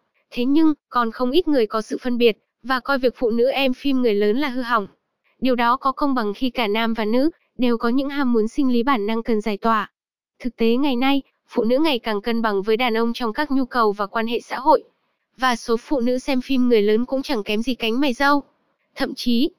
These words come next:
các website có nội dung phim sách dành riêng cho nữ cũng ngày càng phổ biến hơn và đang trở thành một xu hướng mới. Hư hỏng.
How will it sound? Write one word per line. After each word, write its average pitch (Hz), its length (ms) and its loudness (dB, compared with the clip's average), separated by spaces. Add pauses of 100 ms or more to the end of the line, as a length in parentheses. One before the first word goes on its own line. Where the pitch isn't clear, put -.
các 254 180 -4
website 262 500 -2
có 220 140 0
nội 233 180 2
dung 226 200 -2
phim 233 180 -2
sách 294 180 -4
dành 226 220 -2
riêng 226 240 0
cho 247 120 -4
nữ 254 260 2 (240)
cũng 269 200 0
ngày 269 160 2
càng 214 200 -4
phổ 202 160 -2
biến 202 200 0
hơn 269 300 0
và 240 160 -2
đang 233 200 -4
trở 233 140 -4
thành 208 220 -4
một 208 80 0
xu 233 200 -6
hướng 220 200 -2
mới. 226 240 0 (540)
Hư 262 120 -2
hỏng. 233 300 -2